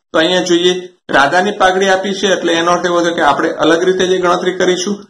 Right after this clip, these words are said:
આપણે જઈએ જે મૂડી ખાતામાં તો જોઈએ અહીંયા પેઢીની પાઘડી નહીં, એટલે પેઢીની પાઘડી આપી નથી. પરંતુ તમે બોલો કોની પાઘડી આપી છે? રાધાની પાઘડી. જૂનું પ્રમાણ પણ આપ્યું છે. પણ મિત્રો નવું પ્રમાણ આપ્યું નથી, પણ મેં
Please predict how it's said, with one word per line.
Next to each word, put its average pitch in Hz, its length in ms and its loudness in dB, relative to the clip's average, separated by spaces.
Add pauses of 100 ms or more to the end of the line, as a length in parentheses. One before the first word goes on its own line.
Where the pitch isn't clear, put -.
(120)
આપણે 160 280 0
જઈએ 165 200 4
જે 165 100 0
મૂડી 160 320 0
ખાતામાં 175 440 -2
તો 170 140 -2
જોઈએ 165 280 2
અહીંયા 147 360 -2 (480)
પેઢીની 202 460 2
પાઘડી 185 340 2
નહીં, 180 240 0
એટલે 139 160 0
પેઢીની 165 480 -2
પાઘડી 160 260 0
આપી 160 340 2 (440)
નથી. 131 360 -4 (260)
પરંતુ 175 280 2
તમે 180 260 0
બોલો 175 220 2
કોની 185 240 0
પાઘડી 190 280 2
આપી 185 180 0
છે? 180 120 -2 (220)
રાધાની 151 380 0
પાઘડી. 156 420 -2 (320)
જૂનું 190 320 2
પ્રમાણ 202 320 0
પણ 208 100 2
આપ્યું 147 340 0
છે. - 120 -16 (440)
પણ 196 140 0
મિત્રો 214 280 0 (220)
નવું 160 280 2
પ્રમાણ 226 280 2
આપ્યું 220 280 2
નથી, 196 260 -2
પણ 185 120 -2
મેં 190 220 0